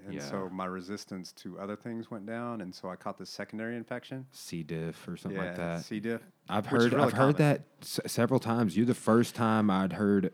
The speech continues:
Speaker 2: anything about that, and then I've, I just, I was
Speaker 1: Yeah.
Speaker 2: aware of it, so I've
Speaker 1: Yeah.
Speaker 2: heard it two or three times
Speaker 1: It's,
Speaker 2: since.
Speaker 1: it's really common, and that, but, and, like, the way you feel is, you know, makes the, uh,
Speaker 2: Damon's kid had C. diff.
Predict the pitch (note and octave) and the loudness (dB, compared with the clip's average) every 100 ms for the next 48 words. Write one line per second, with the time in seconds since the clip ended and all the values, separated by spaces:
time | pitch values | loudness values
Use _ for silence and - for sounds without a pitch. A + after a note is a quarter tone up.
0 | F2+ D#2+ A2 A#2 B2 A#2+ A2+ A#2+ A#2+ F#2 | -6 -8 0 2 4 2 2 0 0 -2
1 | E2+ F2 F2+ F#2+ F#2 - F#2 F#2 E2+ E2+ | -2 -2 0 2 0 -4 -8 -6 -6 -6
2 | E2 D#2+ D2+ D#2 F2 D2+ D#2 D#2+ - F#2 | -4 -4 -4 -4 -2 -2 -2 -4 -2 -2
3 | F2 - E2 D#2+ D#2 D#2 D#2+ B2+ F2+ - | -2 -2 -4 -4 -8 -8 -4 -4 -4 -6
4 | C3 - C#3+ C3+ - A2+ A2 G#2 G2+ G#2 | -6 -2 0 0 0 -2 -2 -2 -4 -4
5 | A2+ A#2+ - B2+ - A#2 G2 A2 - G#2+ | -6 -10 -8 -10 -6 -4 -4 -8 -8 -6
6 | F#2+ _ _ _ _ A2+ A#2 C#3+ F#2+ - | -6 _ _ _ _ -4 0 0 -2 -4
7 | B2 C3 F2+ E2 - _ - A#2 A2 E2+ | -2 0 -2 -8 -16 _ -20 -12 -12 -12
8 | - _ _ _ G#2+ A2 A#2 - - F2+ | -16 _ _ _ -10 -8 -8 -14 -18 -20
9 | - _ - _ _ _ _ - G2 - | -20 _ -20 _ _ _ _ -16 -16 -16
10 | - - _ _ _ - G#2+ D#3+ C3+ - | -20 -20 _ _ _ -8 -2 0 0 -4
11 | - - - A#1+ - - - - | -14 -14 -14 -16 -14 -18 -16 -16